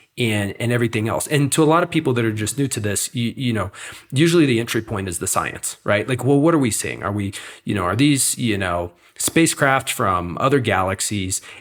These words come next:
And, and you get into a lot of stuff right off the bat. Like, I talk to people and they're like, "Well, you know," you get into all the faster than light, you know, theories, how, you know, how are they traveling across the galaxies?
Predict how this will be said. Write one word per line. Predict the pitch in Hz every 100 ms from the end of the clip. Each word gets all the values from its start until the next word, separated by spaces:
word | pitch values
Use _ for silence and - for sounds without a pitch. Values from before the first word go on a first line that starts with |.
| -
And, | 135 127 127 - -
and | 143
you | 139
get | 180
into | 165 165
a |
lot | 139 147
of | 131
stuff | 139 123
right | 123
off | 120 -
the | 95
bat. | 101 69 87
Like, | 98
I | 98
talk | 107 -
to | -
people | 113 113
and | 101
they're | 101
like, | 92 -
"Well, | 175 170 156
you | 131
know," | 107 98 101 - - - _ _ _ _ -
you | - 120
get | 120
into | 117 90
all | 92
the | 92
faster | - 95 - 101
than | 90 107
light, | 143 147 _ - _ -
you | 127
know, | 113
theories, | 110 127 120 120 117 110 -
how, | - -
you | 110
know, | 80
how | - 127
are | 127
they | 110
traveling | - 113 107 98
across | - 107 -
the |
galaxies? | 101 98 101 101 - 104 101